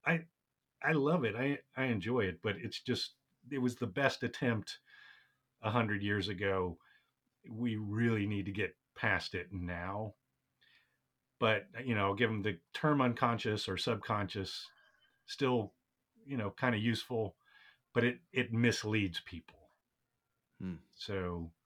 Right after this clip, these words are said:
Speaker 1: you know, when people realize, like, "Oh, you mean I can talk to my heart? Oh, I can listen to what different parts of my body is saying and not just try to block that feeling?"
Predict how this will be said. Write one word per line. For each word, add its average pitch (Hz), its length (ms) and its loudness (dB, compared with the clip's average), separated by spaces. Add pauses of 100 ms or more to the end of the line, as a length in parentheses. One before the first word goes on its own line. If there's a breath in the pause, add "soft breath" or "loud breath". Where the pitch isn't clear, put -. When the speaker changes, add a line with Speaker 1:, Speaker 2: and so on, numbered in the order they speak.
(500 soft breath)
Speaker 1:
you 101 120 -2
know, 90 180 0
when 95 200 -2
people 107 380 -2
realize, 98 520 2
like, 87 320 -6
"Oh, 113 160 2
you 90 140 0
mean 101 220 -2
I 101 80 -2
can 95 180 -4
talk 107 280 2
to 113 60 -6
my 92 200 -4
heart? 107 460 -6 (460 loud breath)
Oh, 107 240 2
I 98 120 0
can 90 380 -4 (380 soft breath)
listen 107 460 0
to 117 140 -4
what 107 340 -2
different 104 260 -4
parts 110 260 -2
of 104 60 -4
my 98 120 -2
body 110 500 -4 (220)
is 101 180 -6
saying 110 380 -2
and 95 100 -4
not 101 180 -4
just - 240 -6
try 101 140 0
to 98 80 -2
block 92 400 -6
that 113 180 -10
feeling?" 147 280 -8